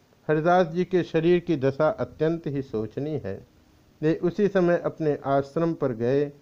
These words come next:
और उसी समय गोविंद के द्वारा अपने सभी अंतरंग भक्तों को बुलाया।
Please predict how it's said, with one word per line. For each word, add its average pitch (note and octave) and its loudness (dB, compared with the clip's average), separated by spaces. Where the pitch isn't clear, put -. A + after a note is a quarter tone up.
और D#3+ 2
उसी F3 0
समय E3+ 2
गोविंद D#3 2
के E3 -4
द्वारा C3 2
अपने C3 -6
सभी C3 0
अंतरंग D#3 -2
भक्तों C3+ -2
को B2+ -6
बुलाया। G2 -4